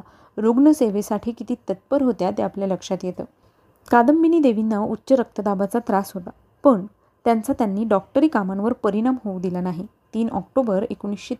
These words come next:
तेवीस रोजी सकाळी डॉक्टर कादंबिनींनी एक गुंतागुंतीची शस्त्रक्रिया देखील केली आणि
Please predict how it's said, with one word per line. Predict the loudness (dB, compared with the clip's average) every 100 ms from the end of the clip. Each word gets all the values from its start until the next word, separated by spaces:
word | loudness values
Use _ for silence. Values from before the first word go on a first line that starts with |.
| -4
तेवीस | -2 -2 -4
रोजी | -6 -6 -10 -14 _ _ _
सकाळी | 0 0 2 2 0
डॉक्टर | -2 -4 -2 -6
कादंबिनींनी | -2 0 2 4 6 4 2 -2 -6
एक | -8
गुंतागुंतीची | -6 -6 -4 -2 0 -2 -4 -10 -12
शस्त्रक्रिया | -6 -6 2 0 4 2 2
देखील | 0 -4 -8
केली | -8 -10 -14 -20 -20 -8
आणि | 0